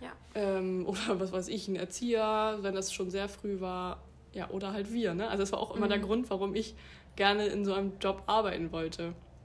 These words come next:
Speaker 2: Na, weil viele sagen dann ja, „Oh Gott, wie kannst du in dem <laughs> Beruf arbeiten?“ So, was man da den ganzen Tag so hört, ne? Aber ich denk, selbst wenn ich nur einem,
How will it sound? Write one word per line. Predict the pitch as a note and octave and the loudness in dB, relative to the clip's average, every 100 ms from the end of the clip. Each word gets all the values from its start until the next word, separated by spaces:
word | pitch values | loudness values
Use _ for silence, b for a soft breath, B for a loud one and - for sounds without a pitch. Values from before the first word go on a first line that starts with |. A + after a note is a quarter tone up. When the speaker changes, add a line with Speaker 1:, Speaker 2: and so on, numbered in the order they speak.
| - - - - - | -20 -20 -20 -20 -8
Speaker 2:
Na, | G#3 G#3+ | -4 0
weil | G3 F#3 | 0 0
viele | - G#3 | 0 0
sagen | F#3 F#3+ G3 | 2 2 2
dann | F#3+ | 2
ja, | F#3 | 0
„Oh | |
Gott, | F#3 F#3 | -4 -6
wie | F#3+ | -6
kannst | F#3 G3 | -4 -2
du | G3 | 0
in | |
dem | F#3+ | 0
<laughs> | F#3 | 2
Beruf | G3+ G3 G3 | 2 2 -2
arbeiten?“ | - G3 B3 C4+ C#4 C#4+ D#4 B B B | 2 4 4 2 0 0 -2 B B B
So, | - A#3 | 0 2
was | G#3+ G3+ | 2 0
man | G#3 | 0
da | G3+ G3 | 0 2
den | F#3+ | 0
ganzen | F#3+ G3+ | -2 -4
Tag | G3+ G3 G3 | -4 -4 -2
so | F#3 F3+ | -4 0
hört, | G3 A#3+ D4 - - - | 2 2 0 -8 -16 -6
ne? | G3 C4+ - B B B G3 | -2 -2 -4 B B B 0
Aber | G3 | 2
ich | G3 | 2
denk, | G3+ G#3 | 0 2
selbst | A3+ A3 | 0 0
wenn | B3+ A#3+ | 2 2
ich | A#3 | 2
nur | A3 - | 0 2
einem, | G3+ A3 C#4 C#4+ C#4+ C#4+ D4 | 4 4 4 2 2 2 0